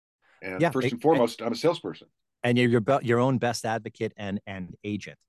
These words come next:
Speaker 2: You know what I
Speaker 1: Right.
Speaker 2: mean? And I'm
Speaker 1: Right.
Speaker 2: sure I annoyed plenty of people, <laughs> plenty of producers by saying, "Hey, uh, I'm available this week.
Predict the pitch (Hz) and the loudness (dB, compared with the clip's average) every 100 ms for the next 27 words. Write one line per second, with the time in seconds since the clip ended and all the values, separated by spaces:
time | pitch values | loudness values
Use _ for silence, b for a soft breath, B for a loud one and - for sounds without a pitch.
0 | _ 104 98 98 95 98 98 95 98 98 | _ -6 -4 -4 -4 -2 0 -2 -2 -4
1 | - 104 107 120 - - 135 127 123 113 | -6 -2 0 0 -2 -2 4 4 4 2
2 | 107 110 110 104 113 107 107 107 98 - | 2 0 -2 -2 -2 0 0 -2 -6 -16
3 | _ _ _ - 110 98 117 127 123 131 | _ _ _ -16 -12 -6 -2 -2 -2 -4
4 | 135 113 - - 110 87 76 - _ - | -4 -6 -8 -6 -6 -6 -14 -16 _ -2
5 | 131 - 202 - 165 131 - - 175 185 | -2 4 4 6 4 4 -2 2 4 4
6 | 151 151 139 156 - 110 - 113 101 117 | 4 4 4 4 2 -4 -4 -4 -2 -4
7 | 98 B B - 208 175 - b b 131 | -8 B B -2 0 0 -6 b b -4
8 | 123 131 110 160 220 139 104 - - 147 | -2 -2 0 2 2 0 -4 -6 -8 -10